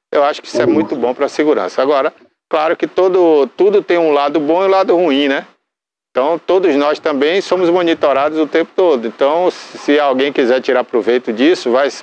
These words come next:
vai pegar a placa de um carro e vai saber quantas vezes aquele carro passou naquela avenida, quantas vezes passou naquela rua,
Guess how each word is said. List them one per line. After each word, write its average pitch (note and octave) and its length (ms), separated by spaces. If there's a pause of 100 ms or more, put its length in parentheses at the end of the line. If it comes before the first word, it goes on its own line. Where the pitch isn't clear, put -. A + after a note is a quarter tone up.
(140)
vai A#2+ 100
pegar C3+ 280
a C3 40
placa C#3 320
de C3 100
um D3 80
carro D3+ 260
e - 20
vai D#3 140
saber C#3+ 340 (480)
quantas D#3+ 420
vezes C3+ 220
aquele C#3 260
carro B2+ 240
passou B2 320
naquela B2+ 340
avenida, D3 540
quantas C3 400
vezes A#2+ 180
passou A#2+ 320
naquela A#2+ 420
rua, C#3+ 440